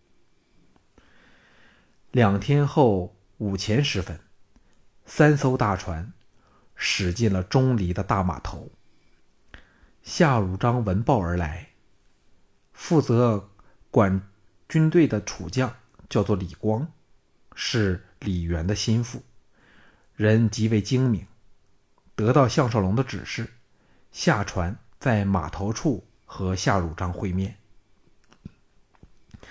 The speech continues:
让夏汝章看过了李嫣嫣签发的军令和文件后，李光低声说：“今次我们东来，实负有秘密任务。”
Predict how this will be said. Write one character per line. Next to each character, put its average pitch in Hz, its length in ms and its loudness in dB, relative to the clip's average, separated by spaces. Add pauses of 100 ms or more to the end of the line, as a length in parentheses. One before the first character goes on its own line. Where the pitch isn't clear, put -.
(420)
让 151 180 6
夏 160 160 2
汝 110 160 2
章 123 240 0
看 139 260 0
过 120 140 2
了 107 80 2
李 95 220 -2
嫣 135 180 4
嫣 139 160 2
签 147 260 -2
发 143 120 0
的 120 100 0
军 143 240 0
令 151 100 2
和 110 140 -4
文 92 180 -4
件 117 240 0
后， 87 320 -6 (680)
李 92 180 -2
光 101 320 2
低 113 180 -2
声 101 200 0
说 - 260 -12 (1800)
：“今 104 220 2
次 101 180 -2
我 92 140 2
们 92 160 0
东 113 240 2
来， 92 280 -2 (540)
实 104 500 0
负 110 200 -2
有 87 160 0
秘 113 200 2
密 87 140 0
任 90 260 -2
务。” 76 60 -10